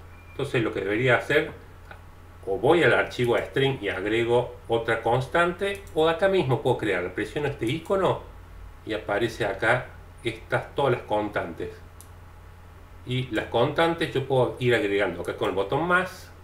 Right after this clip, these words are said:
new string, por ejemplo, resource name va a ser programado. Este es el nombre constante. Y resource value es el nombre.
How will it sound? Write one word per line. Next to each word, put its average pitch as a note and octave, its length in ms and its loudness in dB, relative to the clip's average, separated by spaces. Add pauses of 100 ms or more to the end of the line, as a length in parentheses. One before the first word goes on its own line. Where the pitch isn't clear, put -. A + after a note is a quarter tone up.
(120)
new B2 320 2
string, E3+ 560 0 (640)
por G2 160 0
ejemplo, A#2 580 2 (340)
resource B2+ 460 2
name F3 320 4
va B2 120 -2
a - 20 -8
ser B2+ 320 2 (180)
programado. G#2 1200 0 (320)
Este - 220 -10
es - 100 -10
el G#2 100 -6
nombre A2+ 300 -2
constante. D#3 680 0 (640)
Y - 100 -4 (3000)
resource B2 480 2
value D#3+ 420 6 (300)
es - 140 -10
el F#2+ 120 -4
nombre. G2 580 0